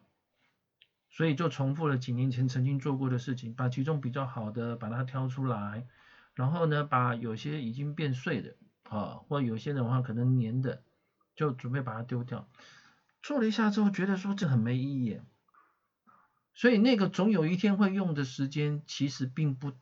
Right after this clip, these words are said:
真的不需要用到这么多，我真的不用累积到这么多。于是我痛下决心，决定把它们给丢了，啊，只留下最新的几个，啊，这几个礼拜收到的，其他这几年以来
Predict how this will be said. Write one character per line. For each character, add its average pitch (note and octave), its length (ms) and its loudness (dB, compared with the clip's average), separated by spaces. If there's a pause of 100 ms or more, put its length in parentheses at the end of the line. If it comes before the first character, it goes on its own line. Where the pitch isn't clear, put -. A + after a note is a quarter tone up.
真 F3 320 0
的 D#3+ 80 0
不 D3 180 -4
需 D3+ 200 -4
要 D3 120 0
用 C#3+ 120 0
到 C3 100 0
这 C3 80 -6
么 B2 180 0
多， A#2+ 220 -4
我 A#2+ 180 -4
真 E3 280 -4
的 D3+ 100 0
不 C3 140 -4
用 C3+ 160 0
累 G#2+ 160 -4
积 C3+ 120 -8
到 B2+ 140 -2
这 B2 100 -4
么 A#2 160 -4
多。 A#2 280 -6
于 B2 80 -4
是 C3+ 160 -6
我 A#2 100 -2
痛 C3 220 -2
下 B2+ 180 0
决 G#2+ 180 -6
心， B2 220 -4
决 G#2+ 160 -6
定 A#2+ 260 -2 (1300)
把 A#2+ 160 0
它 C3+ 160 4
们 A#2 280 4 (720)
给 C3 120 6
丢 D#3 220 10
了， - 280 6 (720)
啊， A#2 120 0
只 B2 320 -2
留 C3 280 2
下 C3+ 180 4
最 C#3 260 2
新 B2 300 0
的 A#2 100 -2
几 - 200 -16
个， - 240 -16 (120)
啊， F2+ 160 -16
这 C3+ 160 -4
几 - 180 -10
个 A2 80 -10
礼 G2+ 100 -8
拜 A#2+ 180 -4
收 A2+ 200 -6
到 A2 200 -4
的， - 160 -18 (800)
其 - 180 -4
他 C3+ 160 4
这 G3 160 4
几 B2+ 220 4
年 A2+ 300 6
以 A2 60 2
来 G#2+ 300 -6